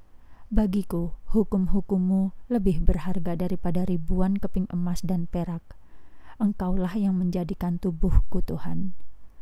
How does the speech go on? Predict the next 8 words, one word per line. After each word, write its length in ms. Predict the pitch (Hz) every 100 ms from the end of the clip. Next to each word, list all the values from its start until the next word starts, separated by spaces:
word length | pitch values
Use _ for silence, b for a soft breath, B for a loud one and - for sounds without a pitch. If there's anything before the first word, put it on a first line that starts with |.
| -
Sekarang 600 | - 262 220 196 185 196 - 202
berilah 400 | 214 196 180 -
aku 240 | 190 -
pengertian, 720 | - 190 185 - 180 165 170 175
supaya 520 | - 226 233 233 -
aku 280 | 175 156 160 B B B -
memperhatikan 760 | 214 196 175 196 226 220 208 202
hukum-hukum-Mu. 880 | 226 247 240 220 190 170 156 156